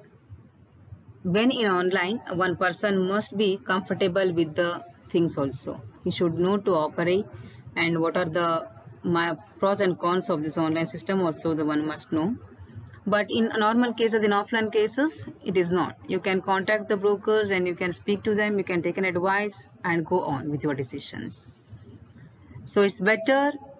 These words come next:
a broker has both online and offline services for their clients. So it would be more better for them.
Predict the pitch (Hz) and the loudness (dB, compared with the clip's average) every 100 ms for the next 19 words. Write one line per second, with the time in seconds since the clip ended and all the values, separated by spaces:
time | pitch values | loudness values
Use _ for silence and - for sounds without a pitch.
0 | - - 185 160 180 175 - 240 226 196 | -12 -2 0 4 2 2 0 0 0 0
1 | 185 180 170 180 220 262 220 180 165 165 | -2 -4 -4 0 2 2 0 0 0 0
2 | 175 262 269 185 170 156 - 180 185 175 | 0 -2 -2 -2 -2 -4 -4 -2 -2 -2
3 | 160 147 151 156 - 220 220 - - 160 | -4 -4 -2 -2 -2 -2 -2 -4 -4 -4
4 | 151 147 143 - 202 - - - - 180 | -2 -2 -4 -4 -4 -6 -6 -4 0 0
5 | 175 180 170 196 208 226 170 160 156 - | 2 0 2 2 2 0 -2 -4 -4 -6
6 | 131 139 - | -8 -10 -14